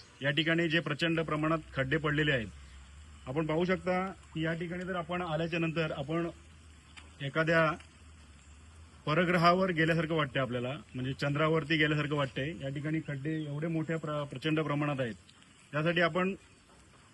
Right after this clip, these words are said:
महाराष्ट्रातल्या रील क्रिएटर्स जे आहेत त्यांच्यासाठी एक स्पर्धा घेऊन आलो आहे. खड्ड्यात गेलं खेड या आशयाखाली आपण रील्स बनवायचे आहेत. रील स्टार्सना विनंती आहे की आपण रील्स बनवायचे आहेत.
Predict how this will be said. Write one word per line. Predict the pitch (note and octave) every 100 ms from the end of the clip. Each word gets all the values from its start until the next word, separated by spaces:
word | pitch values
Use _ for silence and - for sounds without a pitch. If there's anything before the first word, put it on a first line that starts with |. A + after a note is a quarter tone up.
| -
महाराष्ट्रातल्या | C#3+ C#3 D#3+ F3 - F3 E3 F3 D#3+ B2 - - - -
रील | C#3 E3+ F#3 - - - -
क्रिएटर्स | D#3+ E3 F3+ C3
जे | D3+
आहेत | D#3 A2+ - - -
त्यांच्यासाठी | C#3 C#3 D#3+ D#3
एक | E3
स्पर्धा | D#3 C#3+ C3+ D#3
घेऊन | D#3+ D3+
आलो | D3
आहे. | C#3+ E3+ - - - - -
खड्ड्यात | C#3+ C#3 F3 F#3 F3+ - C#3+
गेलं | D3+ D#3+ E3
खेड | D3 D3+ - -
या | C#3 D3+ D#3+ - - - -
आशयाखाली | C3+ C#3 D#3+ D3+ C#3+ C#3+ - - - -
आपण | C3 D#3 E3 F3+ - - - - - - - - - -
रील्स | D3 F#3+ D#3+
बनवायचे | E3+ E3+ D#3 D3+
आहेत. | D3+ - - - - - - - -
रील | C#3 E3
स्टार्सना | - E3+ D#3 F3
विनंती | E3 D3+ D#3+ D#3+ F3
आहे | F3
की | E3+
आपण | D#3+ C#3 E3 E3+ -
रील्स | C#3+ D#3
बनवायचे | D3+ D#3 D#3+ D#3
आहेत. | D#3+